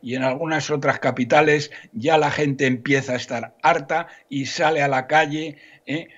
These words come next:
Pero la verdad es que la situación es tremenda, porque fíjate, y con esto termino,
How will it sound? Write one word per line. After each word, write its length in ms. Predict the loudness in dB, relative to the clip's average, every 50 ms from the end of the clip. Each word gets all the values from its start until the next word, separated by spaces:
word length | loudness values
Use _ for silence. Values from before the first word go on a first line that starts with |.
| -20 _ _ _ 0
Pero 380 | 2 2 4 4 4 2 2 0 -8 -20 -20 _ -12
la 220 | -6 -2 0 0
verdad 420 | 0 0 0 0 0 0 0 0 -2 -4
es 160 | -6 -6 -4
que 140 | -4 -2 0
la 120 | 0 0
situación 500 | -2 -4 -6 -6 -6 -4 0 0 2 2
es 120 | 2 0
tremenda, 500 | -2 -2 0 0 0 0 -2 -4 -6 -10 -10 -14 -16 -12 -4
porque 480 | 0 0 0 2 4 2 2 2 0 -4 -6
fíjate, 500 | -4 -2 0 2 2 2 2 2 0 0
y 80 | 0
con 160 | 0 0 0
esto 280 | 0 0 0 0 0 2
termino, 520 | 2 0 0 0 -2 -2 -4 -6 -8 -12